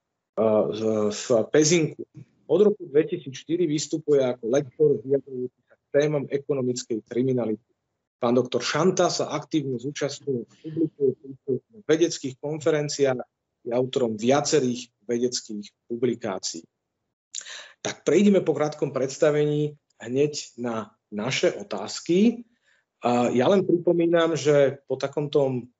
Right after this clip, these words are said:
úvodnom kole, kde budem sa pýtať, a, pána doktora ja, potom ste pozvaní aj vy všetci, naši účastníci, aby ste sa ho pýtali aj vy a adresovali mu aj svoje otázky, čokoľvek, čo vás zaujíma,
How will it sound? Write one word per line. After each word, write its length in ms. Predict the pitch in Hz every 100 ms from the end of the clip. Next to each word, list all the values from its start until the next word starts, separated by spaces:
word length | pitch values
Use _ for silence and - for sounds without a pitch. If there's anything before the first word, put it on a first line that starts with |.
| -
úvodnom 560 | 160 185 196 175 156 143
kole, 240 | 135 151
kde 320 | - - 127
budem 300 | 123 139 135 131 110 _ _ _ _ _ _ _
sa 160 | - 110
pýtať, 640 | - 151 147 120 - -
a, 160 | 107 113
pána 240 | - 127
doktora 400 | 135 131 135 131 110
ja, 320 | 101 120 156
potom 320 | 151 143 143 135
ste 240 | 131 123
pozvaní 480 | - 123 139 139 135 117
aj 40 |
vy 80 | 113
všetci, 420 | 110 143 156 - 156 147 131
naši 240 | 131 127
účastníci, 720 | 131 135 131 - 131 127 127
aby 160 | 113 123
ste 160 | -
sa 240 | 120 - 110
ho 240 | 113 101
pýtali 480 | - 120 131 120 117
aj 160 | 104 107
vy 160 | 120 185
a 160 | 147 131
adresovali 560 | 131 123 131 127 123
mu 160 | 123 110
aj 80 | 104
svoje 320 | 135 131 160
otázky, 560 | 156 143 135 - 135 127 - - 127
čokoľvek, 460 | 160 165 143 135
čo 140 | 127 -
vás 200 | 127 120 - - - -
zaujíma, 520 | 147 147 165 156 147